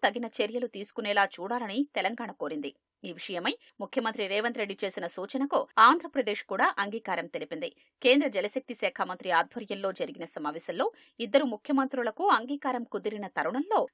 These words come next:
తదుపరి దశ టెలిమెట్రీ పరికరాల ఏర్పాటు ప్రక్రియ ముందుకు కదిలే అవకాశం కనిపిస్తోంది. కేంద్ర జలశక్తి శాఖ నుంచి ఆదేశాలు వచ్చిన తర్వాత కృష్ణానది యాజమాన్య బోర్డు రెండు రాష్ట్రాల్ని సంప్రదించి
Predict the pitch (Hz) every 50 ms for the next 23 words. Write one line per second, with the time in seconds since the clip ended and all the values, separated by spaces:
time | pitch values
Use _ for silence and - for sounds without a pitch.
0 | - 247 247 254 285 - 320 285 - - 190 - - 233 156 - - - 226 247
1 | 277 269 277 262 - - 254 254 - 170 190 - - 202 196 196 196 - - 190
2 | 208 - - - 220 - 220 - - - - - - 277 277 151 - - _ -
3 | 202 214 233 254 285 285 - - 180 - 180 208 285 339 269 233 262 - 302 294
4 | - - 190 - - 135 147 143 165 - - 180 151 160 151 - - _ _ _
5 | _ _ _ - 220 208 208 208 202 190 - - 190 - 208 - - 214 - -
6 | 202 180 - 208 190 196 - - 220 233 254 - _ - _ _ _ - 175 185
7 | 214 226 269 262 - 269 233 226 214 180 170 175 - 262 262 269 - 277 285 285
8 | 370 - - 254 - - _ - - 294 285 - - 359 349 311 269 226 254 247
9 | 202 175 202 214 240 226 220 208 208 190 175 180 196 190 233 233 175 - - 196
10 | 202 214 214 202 190 208 - - - 226 226 220 208 - 175 147 - 220 196 196
11 | 185 - - 190 175 180 196